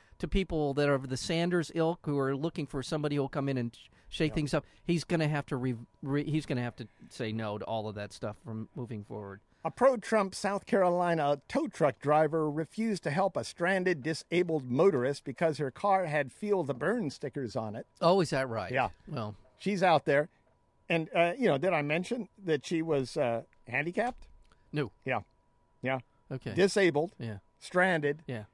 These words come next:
Speaker 2: And the tow truck driver, uh, put politics ahead of being a good person. Doesn't,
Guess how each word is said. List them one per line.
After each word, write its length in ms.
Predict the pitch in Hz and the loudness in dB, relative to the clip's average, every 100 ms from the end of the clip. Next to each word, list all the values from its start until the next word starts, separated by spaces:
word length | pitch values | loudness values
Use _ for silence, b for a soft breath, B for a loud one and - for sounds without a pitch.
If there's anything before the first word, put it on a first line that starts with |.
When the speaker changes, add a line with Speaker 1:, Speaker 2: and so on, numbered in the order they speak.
| _ _ | _ _
Speaker 2:
And 220 | 139 143 143 | -4 -2 -2
the 100 | 143 | -2
tow 200 | 180 185 | 0 0
truck 200 | 170 139 | -2 -2
driver, 480 | 147 143 143 143 151 | 0 2 2 -2 -2
uh, 360 | 135 127 135 147 _ _ _ | -2 0 -2 -6 _ _ _
put 160 | - 156 | -6 -2
politics 500 | 165 170 151 165 - | 2 2 0 -4 -2
ahead 280 | 139 147 151 | 0 2 0
of 120 | 127 | 0
being 200 | 147 143 | -2 0
a 100 | 123 | 0
good 220 | 127 135 | 0 0
person. 300 | 143 123 147 | -2 -2 -4
Doesn't, 320 | 180 214 147 | -2 -2 -4